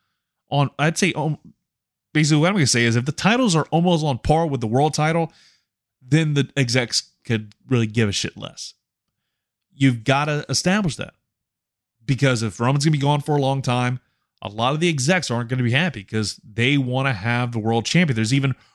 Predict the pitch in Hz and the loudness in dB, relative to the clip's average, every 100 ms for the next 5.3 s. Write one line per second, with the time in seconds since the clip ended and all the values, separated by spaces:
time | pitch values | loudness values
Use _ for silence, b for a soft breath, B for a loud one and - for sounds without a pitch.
0 | b _ 123 139 190 170 - 117 107 113 | b _ -4 0 0 0 -2 -2 -2 -4
1 | 156 104 110 113 117 _ _ _ _ _ | -6 -2 0 0 -2 _ _ _ _ _
2 | _ _ _ _ _ _ _ 135 147 156 | _ _ _ _ _ _ _ 2 4 4
3 | - 202 190 113 107 127 160 - - 151 | 2 2 2 0 -2 0 0 0 -2 -2
4 | 123 127 123 - - - 117 120 185 117 | 0 0 0 2 0 0 0 2 0 -2
5 | 101 101 | -8 -12